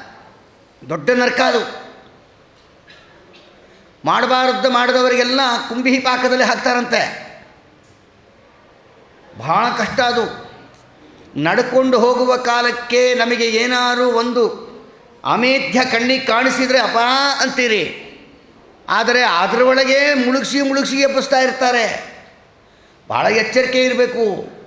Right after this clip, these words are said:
"ಅದನ್ನು ಮಾಡ್ತೀವಿ ನಾವು ನಿನಗೆ, ಮುಂದೆ ಇದೆ ಹಬ್ಬ ನಿನಗೆ" ಅಂತ ಸಾಮಾನ್ಯ ಲೋಕದಲ್ಲಿ ಮಾತಾಡ್ತಾರೆ ನೋಡ್ರಿ. ನಿನಗೆ ಮುಂದಿದೆ ಮಾರಿ ಹಬ್ಬ, ಇಲ್ಲೆಲ್ಲ ನೋಡ್ರಿ ಮಾರಿ ಹಬ್ಬ ಅಂತಾರೆ ಅವರು. ಮುಂದೆ ನಿನಗೆ ಅವೆಲ್ಲ ಇದೆ.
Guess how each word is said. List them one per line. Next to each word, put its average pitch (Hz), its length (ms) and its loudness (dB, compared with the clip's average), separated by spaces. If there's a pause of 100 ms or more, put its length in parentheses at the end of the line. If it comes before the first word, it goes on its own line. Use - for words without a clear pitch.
(360)
"ಅದನ್ನು 226 300 0
ಮಾಡ್ತೀವಿ 254 420 0
ನಾವು 254 220 2
ನಿನಗೆ, 254 560 2 (760)
ಮುಂದೆ 247 440 2
ಇದೆ 254 80 4
ಹಬ್ಬ 226 340 2
ನಿನಗೆ" 254 360 0
ಅಂತ 226 180 -2
ಸಾಮಾನ್ಯ 240 480 2
ಲೋಕದಲ್ಲಿ 247 380 2
ಮಾತಾಡ್ತಾರೆ 233 420 0
ನೋಡ್ರಿ. 233 240 2 (380)
ನಿನಗೆ 160 280 -2
ಮುಂದಿದೆ 226 420 -2
ಮಾರಿ 202 340 0
ಹಬ್ಬ, 196 240 0 (600)
ಇಲ್ಲೆಲ್ಲ 170 360 0
ನೋಡ್ರಿ 202 280 0
ಮಾರಿ 185 260 0
ಹಬ್ಬ 165 220 0
ಅಂತಾರೆ 170 280 0
ಅವರು. - 460 -8 (280)
ಮುಂದೆ 220 200 0
ನಿನಗೆ 214 240 0
ಅವೆಲ್ಲ 202 220 0
ಇದೆ. 233 600 -2